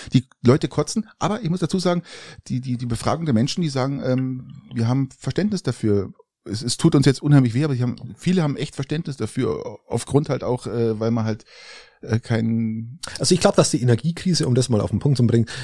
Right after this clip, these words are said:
Speaker 2: dass, dass die Benzinpreise nicht unser Problem sind.
Speaker 1: Nein, das
Speaker 2: Ähm,
Speaker 1: definitiv
Speaker 2: ähm,
Speaker 1: nicht.
Speaker 2: wenn du, wenn du dir mal anschaust, wenn du ein Auto kaufst und das Auto verkaufst und dazwischen die, die, deine Versicherung und deine Steuer und deine, deine Spritkosten rechnest, ist der größte Verlust, den du trägst, ist schlicht und ergreifend der,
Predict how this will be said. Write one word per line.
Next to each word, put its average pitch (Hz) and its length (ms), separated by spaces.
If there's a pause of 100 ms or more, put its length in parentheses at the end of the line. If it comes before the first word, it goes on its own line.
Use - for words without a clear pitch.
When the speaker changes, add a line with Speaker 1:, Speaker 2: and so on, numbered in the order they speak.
Speaker 2:
dass, - 180
dass - 140
die - 80
Benzinpreise 101 600
nicht 107 200
unser 95 220
Problem 90 400
sind. 85 280 (400)
Speaker 1:
Nein, 104 200
das 113 120
Speaker 2:
Ähm, 113 60
Speaker 1:
definitiv 107 360
Speaker 2:
ähm, 117 120
Speaker 1:
nicht. 113 60
Speaker 2:
wenn 143 120
du, 160 80
wenn 151 120
du 175 100
dir 147 200
mal 127 220
anschaust, 160 500
wenn 127 80
du 120 80
ein 110 60
Auto 135 260
kaufst - 360
und 123 100
das 107 100
Auto 113 200
verkaufst 147 600
und 117 100
dazwischen 123 440
die, 107 340
die, 104 120
deine 101 220
Versicherung 151 520
und 117 140
deine 95 100
Steuer 139 360
und 110 120
deine, 104 300
deine 90 220
Spritkosten - 720
rechnest, 123 440 (300)
ist - 200
der 107 60
größte 127 360
Verlust, 117 400
den 107 140
du 95 80
trägst, - 540
ist - 160
schlicht - 320
und 104 100
ergreifend 98 640
der, 87 300